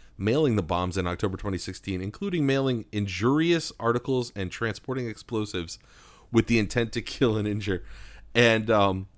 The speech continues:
holy cow, if you just look up, <laughs> just, I really urge you to go to the article and actually get a look at this woman, because whatever you're thinking of when you think of, like, cat lady who sends bombs to politicians,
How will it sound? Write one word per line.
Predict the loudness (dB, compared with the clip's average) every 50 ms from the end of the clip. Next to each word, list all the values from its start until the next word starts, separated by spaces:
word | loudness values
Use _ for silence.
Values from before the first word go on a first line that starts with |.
| -20 _ -20 _ _ -20 -20 _ -20 -20 -20 -20 -20 -20 -20 -20 -20
holy | -18 -6 0 2 4 4 4 2
cow, | 2 2 2 2 2 0 0
if | -2 -4 -4 -4
you | -8 -6
just | -4 -4 -4 -2 -2
look | -2 -2 -2 -2
up, | -4 -4 -4 -6 -8 -8
<laughs> | -8 -14 -14 -6
just, | -4 -4 -4 -4 -8 -12 -14 -14 -12 -12 -8
I | -6 -4 -4 -4 -6 -6 -2
really | 2 4 4 6 6
urge | 6 4 2 0
you | -2 -4
to | -2
go | -2 -2 -2
to | -2
the | -2
article | 2 2 2 2 2 0 -2 -2
and | 0 -2
actually | -2 -4 -4 -6 -4
get | -4 -4
a | -2
look | -4 -4 -6 -6
at | -8 -8
this | -10 -8
woman, | -6 -6 -6 -6 -6
because | -6 -4 0 0 0 0 -2 -6 -14 -20 -20 -20 -10 2
whatever | 6 8 10 10 10 10 10
you're | 8 6 6
thinking | 4 2 -2 -2 -2 0 2
of | 2 2 2 2
when | 2 0
you | 0 0
think | -2 -4 -2 -2
of, | 0 0
like, | 0 -2 -2 -4
cat | -10 -6 -6 -6 -6 -6 -4
lady | -2 -2 -2 0 0 -2 -2 -2 -6 -16 _ _ _ _ -20 _ -4
who | 0 0 0
sends | 0 0 2 4 4 4 4 2 2 0 0 -2 -6 -8 -10 -12
bombs | -16 -2 2 2 4 4 4 4 4 2 2 0 0 -4 -6 -6
to | -8 -4
politicians, | -2 0 0 0 0 0 -2 -2 -4 -2 -4 -4 -4 -4 -8 -10